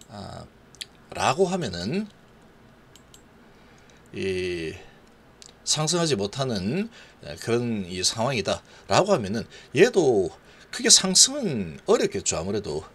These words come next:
상승은 조금 어려울 수 있겠지만 계속,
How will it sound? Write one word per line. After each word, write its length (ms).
상승은 440
조금 280
어려울 300
수 140
있겠지만 440
계속, 560